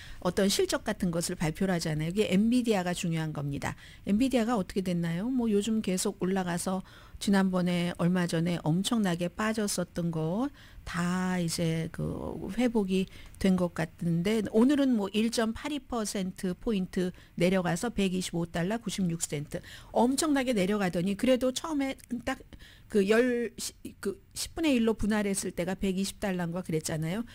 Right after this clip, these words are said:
그거보다는 올라가 있네요. 오늘 오후에 이제 최신 실적을 장이 끝나고 나서 보고를 합니다. 그런데 전반적으로는요, 이 엔비디아가 그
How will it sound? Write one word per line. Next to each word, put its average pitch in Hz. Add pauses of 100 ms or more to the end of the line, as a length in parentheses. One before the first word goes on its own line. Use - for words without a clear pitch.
(140)
그거보다는 214
올라가 190
있네요. 147 (600)
오늘 294
오후에 285
이제 233
최신 320
실적을 254 (100)
장이 220
끝나고 302
나서 220 (240)
보고를 220
합니다. 208 (100)
그런데 233
전반적으로는요, 202 (460)
이 233
엔비디아가 214
그 175